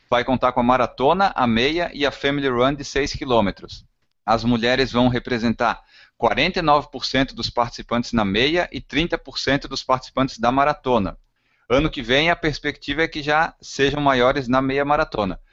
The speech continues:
Ano passado foram quarenta e cinco por cento das mulheres na meia e em dois mil e treze elas eram trinta e oito e meio por cento.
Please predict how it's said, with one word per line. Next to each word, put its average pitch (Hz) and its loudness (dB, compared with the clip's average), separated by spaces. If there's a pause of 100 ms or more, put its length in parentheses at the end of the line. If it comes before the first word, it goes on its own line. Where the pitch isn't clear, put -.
(260)
Ano 175 2
passado 139 0
foram 127 0
quarenta 139 0
e 160 -8
cinco - -6
por - -16
cento 131 -2
das 117 0
mulheres 110 0
na 107 2
meia 151 0 (520)
e 135 0
em 185 2
dois 180 2
mil 151 2
e 139 -4
treze 147 2
elas 147 0
eram 143 2
trinta 151 -2
e 151 4
oito 156 2
e 143 0
meio 139 4
por - -14
cento. 107 -2